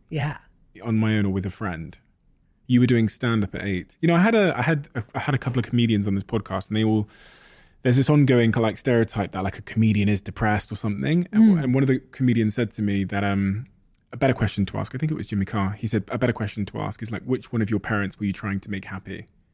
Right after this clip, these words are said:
Speaker 1: Ah, Jimmy Carr's so funny.
Speaker 2: He's funny, isn't he?
Speaker 1: What a super, like, he's like a Jedi.
Speaker 2: Mm.
Speaker 1: He's on another <laughs> level.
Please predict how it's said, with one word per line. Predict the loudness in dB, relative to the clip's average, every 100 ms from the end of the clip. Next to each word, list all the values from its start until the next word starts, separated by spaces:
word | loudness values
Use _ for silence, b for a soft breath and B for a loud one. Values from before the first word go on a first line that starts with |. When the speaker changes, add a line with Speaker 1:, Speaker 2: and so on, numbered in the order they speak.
| _
Speaker 1:
Ah, | 0 0 0 -8 _ _ _ _ _ _ -4
Jimmy | -2 0
Carr's | -2 -10 -12
so | -14 -12 -12 -14
funny. | -10 -6
Speaker 2:
He's | -6
funny, | -6 -8
isn't | -8 -12
he? | -14 -16 _
Speaker 1:
What | -8 -6
a |
super, | -4 -6 -6 -6 -8
like, | -6 -6 -4
he's | -2 -2 -2
like | -4
a | -6
Jedi. | -6 -6 -6 -10 -14 -20 _ _
Speaker 2:
Mm. | -6 -6 -6
Speaker 1:
He's | -2 2 2
on | 2
another | -2 -6 -8
<laughs> | 0
level. | 0 0 -6 -8